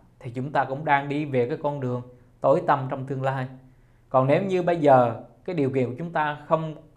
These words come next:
có được đủ đầy giống như là những cái người khác, nhưng mà trong tâm ý của chúng ta lúc nào cũng biết hành thiện, lúc nào chúng ta cũng biết nói lời thiện,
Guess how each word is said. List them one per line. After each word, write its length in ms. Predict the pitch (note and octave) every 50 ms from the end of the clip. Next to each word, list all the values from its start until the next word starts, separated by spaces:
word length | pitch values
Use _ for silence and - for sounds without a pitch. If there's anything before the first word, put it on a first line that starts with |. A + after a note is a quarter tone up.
| _ _ _ _ _ _ _ _
có 240 | - C#3+ C#3+ F#3+ G#3
được 320 | F3+ C#3+ C3 A#2+ B2+ -
đủ 200 | - B2+ B2+ E3
đầy 200 | F3 D3 C3 B2
giống 180 | A#2+ C3+ C#3 E3
như 100 | E3 D#3+
là 120 | D3 C3
những 160 | B2 A#2 A#2+ B2+
cái 120 | D#3+ E3+
người 180 | D#3+ C#3+ B2+ A2+
khác, 280 | B2+ C#3 C#3+ E3+ F#3 - - - - _ _ _ _ _ _ _ _ _ _ _ -
nhưng 260 | D#3 D#3+ E3+ F3 E3+
mà 460 | D3+ C#3 C3 B2+ B2 A#2+ A#2 A2+ A2+ A#2 - - -
trong 200 | D3+ D#3 D#3+ D#3
tâm 160 | D3+ D3+ D#3
ý 100 | E3 F3+
của 120 | F3 E3+ -
chúng 140 | D3 D#3+ E3
ta 200 | D#3+ D3+ C#3+ C#3
lúc 160 | C#3+ - E3+
nào 480 | E3 C#3+ C3 B2 B2 A#2+ A2+ A2 - - _ -
cũng 160 | G#3+ A3+ D3+
biết 360 | D#3+ F#3+ F#3+ - - - - _ _ _
hành 240 | - C3 B2+ B2+
thiện, 360 | B2+ B2+ B2 B2 A#2+ A#2+ B2 - - - - _ _ _ _ -
lúc 140 | E3 F3+ F3+
nào 320 | F3 D3+ C3+ B2+ B2 B2
chúng 220 | A2+ B2+ D3+ E3 D#3+
ta 140 | D#3 D3+ C#3 C3
cũng 160 | B2+ C3 C#3
biết 300 | E3 F3 - - - - -
nói 240 | D3 C#3+ C#3 F3+
lời 180 | G3 E3 C3 A#2+ -
thiện, 400 | C3 B2+ A#2+ A#2+ A#2+ A#2+ -